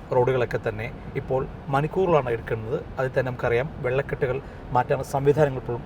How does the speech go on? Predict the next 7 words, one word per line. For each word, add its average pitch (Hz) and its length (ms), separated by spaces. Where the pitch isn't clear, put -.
നടക്കുകയാണ്. 123 540
ദുബായ് 131 260
നഗരത്തിൽ 123 520
വാഹനങ്ങൾ 147 460
ഇന്നലത്തേക്കാൾ 175 540
കൂടുതൽ 127 340
നിറങ്ങിയിട്ടുണ്ട്. 120 540